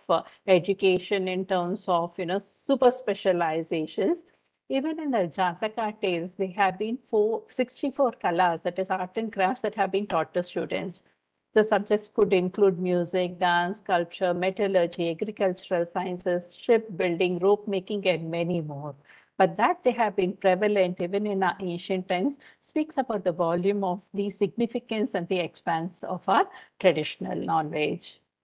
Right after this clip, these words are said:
Here on this particular slide, continuing with the ancient systems of education, what I'd like to draw to your purview is that I talked about pramana, that is the proof. So there is a Nyaya Pramana Shastra, that is the science of correct knowledge.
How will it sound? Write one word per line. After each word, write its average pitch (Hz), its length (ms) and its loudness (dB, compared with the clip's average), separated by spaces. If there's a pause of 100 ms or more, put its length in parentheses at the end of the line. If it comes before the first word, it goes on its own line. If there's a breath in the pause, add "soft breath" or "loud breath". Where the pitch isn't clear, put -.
(1200)
Here 277 380 8
on 220 160 2
this 220 180 2
particular 226 500 0
slide, 214 360 0
continuing 220 560 -2
with 208 160 2
the 185 100 -2
ancient 196 400 -2
systems 190 460 -6
of 196 140 -4
education, 170 760 -6
what 233 240 -4
I'd 247 220 -4
like 185 260 0
to 208 100 2
draw 180 280 0
to 180 180 -2
your 190 240 2
purview 180 600 -2 (280)
is 196 240 4
that 226 180 2
I 233 120 6
talked 247 300 0
about 247 300 -2
pramana, 196 600 2
that 196 160 0
is 208 120 -2
the 202 100 2
proof. 196 360 4 (320)
So 254 160 0
there 233 240 2
is 415 200 0
a - 20 -2
Nyaya 220 560 -2 (100)
Pramana 190 400 -2
Shastra, 190 640 -2
that 208 180 -4
is 214 180 -2
the 277 100 0
science 196 360 -4
of 240 200 -4
correct 170 400 -4
knowledge. 160 540 -4